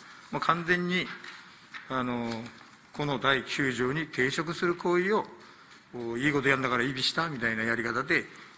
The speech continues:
役所とは思えないような手続きの中で、伊達市民の、お、ガラス鉢の情報データを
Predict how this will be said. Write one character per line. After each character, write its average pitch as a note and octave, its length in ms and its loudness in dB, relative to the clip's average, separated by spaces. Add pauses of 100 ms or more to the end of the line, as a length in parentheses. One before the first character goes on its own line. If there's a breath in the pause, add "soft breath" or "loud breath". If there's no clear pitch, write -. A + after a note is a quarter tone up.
(140)
役 B2+ 220 -4
所 C#3+ 160 2
と C3+ 220 -2
は B2+ 180 2
思 B2 240 0
え E3 80 6
な E3+ 120 6
い F3 60 6
よ F3 60 2
う - 20 2
な D#3 100 2
手 - 120 -4
続 D3+ 260 0
き E3 100 0
の E3+ 100 4
中 E3+ 220 2
で、 G3 180 4
伊 - 800 -14
達 C3 220 0
市 B2+ 160 2
民 A#2+ 220 -2
の、 E3 260 0 (220)
お、 A2 280 -8
ガ A#2+ 80 -2
ラ B2 80 0
ス A#2+ 120 -6
鉢 A#2 260 -8
の A2+ 100 -8
情 A#2 200 -4
報 A2+ 180 -8
デ A2 160 -6
ー - 80 -10
タ D#3+ 80 2
を F3+ 160 0